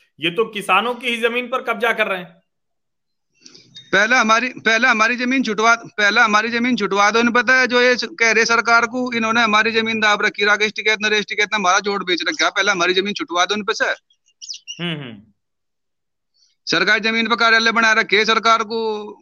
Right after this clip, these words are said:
Speaker 2: सरकार इन पे से कार्यालय छुटा लो, यहाँ जमीन पे कार्यालय बना रखे सरकारी जमीन पे इन्होंने।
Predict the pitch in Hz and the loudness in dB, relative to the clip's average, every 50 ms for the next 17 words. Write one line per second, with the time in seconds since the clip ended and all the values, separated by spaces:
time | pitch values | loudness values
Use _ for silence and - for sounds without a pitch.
0 | _ _ - 180 185 190 202 208 220 220 220 220 214 196 226 220 226 214 214 220 | _ _ -6 -6 -4 0 2 2 2 2 2 0 0 0 0 0 2 4 4 4
1 | 220 214 220 220 202 165 - - - - 165 170 185 202 220 214 208 220 214 220 | 4 4 2 2 2 2 0 -4 -4 0 0 2 2 2 2 2 2 2 0 -2
2 | 220 220 220 214 208 220 220 220 214 214 214 214 214 214 214 208 208 202 196 - | -4 -4 -4 -4 -4 -2 0 2 2 2 0 0 -2 0 2 2 2 0 0 -2
3 | 185 180 208 202 196 208 214 202 214 220 220 220 220 220 226 214 214 247 269 247 | -4 -4 -4 -4 -4 -4 -4 -4 -4 -6 -6 -6 -8 -8 -8 -6 -4 -4 -4 -4
4 | - - _ _ _ | -6 -10 _ _ _